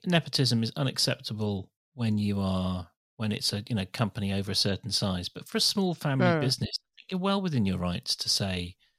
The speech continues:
Speaker 1: that, uh,
Speaker 2: Mm.
Speaker 1: that, you know, um, especially, especially, especially when it's a business like this where the, it's a bit like the, so, so I'm, I'm a, a Republican. I don't want there to be a royal family, but,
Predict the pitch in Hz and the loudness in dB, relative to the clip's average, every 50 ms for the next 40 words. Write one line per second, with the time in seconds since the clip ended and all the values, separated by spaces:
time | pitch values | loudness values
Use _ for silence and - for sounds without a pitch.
0 | _ _ _ _ _ _ _ - - 107 - - - - 95 92 90 190 175 170 | _ _ _ _ _ _ _ -8 -8 -6 -4 -4 -2 0 0 2 2 4 4 4
1 | 165 156 151 151 - - - _ _ _ - 90 87 85 85 - - - 95 92 | 4 4 2 0 -4 -6 -8 _ _ _ -8 -6 -4 -4 -4 -6 -6 -4 -4 -2
2 | 92 90 90 98 - - - - - _ _ - - - - 170 - - - 202 | -2 -2 -2 -4 -6 -10 -20 -20 -20 _ _ -18 -12 -6 -2 -2 0 2 2 2
3 | 190 - - 185 170 - - - - 175 165 - - 170 - - - - - - | 2 2 0 0 0 -2 -2 -2 -2 0 0 0 -2 -4 -6 -10 -16 -20 -18 -18
4 | - - - - - - _ _ - 131 - - 180 - - 202 175 - - 131 | -16 -18 -18 -20 -20 -20 _ _ -2 0 4 4 4 4 4 2 2 2 2 2
5 | - 165 151 131 - 131 120 - 131 - - - 123 107 - - 117 120 113 117 | 4 4 4 4 4 2 2 2 2 2 2 2 0 2 2 0 2 2 2 4
6 | 113 110 110 - - _ - 120 113 110 107 107 - - - - 117 - 131 127 | 2 2 0 -2 -4 _ -4 -2 -2 0 0 -2 -4 -6 -4 -2 -2 0 2 2
7 | 156 127 - 127 135 - - - 123 113 - - - - - 117 104 - - - | 2 2 2 0 0 0 0 -2 -2 -2 -2 -2 -2 0 0 0 0 -2 -4 -4
8 | - 156 156 147 139 - 139 139 131 131 123 120 113 113 107 104 - - - 80 | -2 0 0 0 2 2 2 4 6 6 6 6 6 6 6 4 0 -2 -2 0
9 | 87 107 110 110 - 117 101 - 101 - - 92 92 92 98 98 107 101 - - | 2 2 2 2 2 0 0 0 -2 -4 -4 -4 -2 -2 -2 0 0 -2 -2 -2
10 | 95 95 - - - - - - 98 95 95 92 90 90 95 - 107 98 95 92 | -4 -4 -4 -2 -4 -4 -4 -4 -4 -2 -2 -2 -4 -4 -4 -2 -2 0 0 -2
11 | 101 110 104 - _ _ - - - - - _ - 113 107 101 - | -4 -6 -8 -12 _ _ -20 -20 -20 -20 -18 _ 0 2 2 2 0